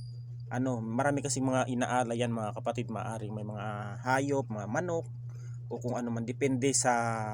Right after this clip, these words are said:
pagre-ritual ng isang mangkukulam. Ayan. Itong gayuma na ito, mga kapatid, ay may isa dito sa mga manunood na nabiktima rin ng gayuma,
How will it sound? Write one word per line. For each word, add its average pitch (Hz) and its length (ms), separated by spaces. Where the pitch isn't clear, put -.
pagre-ritual 120 640
ng 117 160
isang 110 240
mangkukulam. 110 720
Ayan. 104 260
Itong 147 480
gayuma 123 480
na 117 160
ito, 120 160
mga 107 240
kapatid, 120 560
ay 110 560
may 120 160
isa 123 240
dito 117 460
sa 110 240
mga 101 560
manunood 120 680
na 113 320
nabiktima 123 560
rin 113 160
ng 113 80
gayuma, 117 720